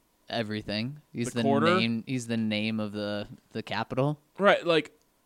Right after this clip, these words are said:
Speaker 2: just 'cause he was the first.
Speaker 1: Right.
Speaker 2: It seems silly.
Speaker 1: He played.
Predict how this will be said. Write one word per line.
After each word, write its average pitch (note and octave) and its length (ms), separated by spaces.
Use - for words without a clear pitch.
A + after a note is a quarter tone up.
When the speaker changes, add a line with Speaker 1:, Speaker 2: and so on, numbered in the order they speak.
Speaker 2:
just D3+ 240
'cause C3+ 120
he C3 80
was G#2 120
the - 80
first. - 460
Speaker 1:
Right. G#2+ 220
Speaker 2:
It - 80
seems E3+ 200
silly. F#2 280
Speaker 1:
He E3+ 120
played. G3+ 340